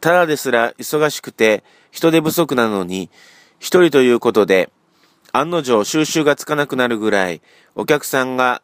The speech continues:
並び始めました。作っていた商品もなくなり、とうとうどうしようもない最悪の状態になりました。その時、私は神様に感謝しました。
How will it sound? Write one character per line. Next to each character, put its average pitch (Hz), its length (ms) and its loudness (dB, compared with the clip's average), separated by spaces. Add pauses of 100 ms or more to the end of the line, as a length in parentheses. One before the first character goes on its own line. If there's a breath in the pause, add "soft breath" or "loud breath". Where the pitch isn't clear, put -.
並 135 340 -2
び 160 60 -6
始 101 180 -12
め 101 120 -2
ま 92 100 -4
し - 80 -12
た。 78 180 -12 (880 soft breath)
作 - 180 2
っ 185 40 4
て 170 160 2
い 151 60 2
た 135 120 0
商 147 200 0
品 135 260 -8
も 107 100 0
な 101 160 -2
く 131 120 -8
な 127 120 0
り、 95 220 -6 (560 soft breath)
と 185 160 4
う 160 60 0
と 117 380 2 (280 soft breath)
う - 40 -18
ど 139 140 4
う 160 40 2
し 185 120 -2
よ 180 60 2
う - 20 0
も 170 140 -2
な 160 140 2
い 147 100 -4 (180)
最 165 320 0
悪 165 180 -4
の 160 100 -2
状 147 220 2
態 139 240 0
に 147 220 -6
な 110 100 -2
り 107 80 -2
ま 95 120 -6
し - 100 -10
た。 80 200 -14 (840 soft breath)
そ - 120 0
の 175 80 4
時、 131 440 0 (120)
私 123 380 0
は 104 260 0 (400 soft breath)
神 170 200 -4
様 127 220 -2
に 98 80 -6
感 151 180 -2
謝 127 100 -8
し - 120 -12
ま 95 100 -8
し - 120 -14
た。 80 220 -10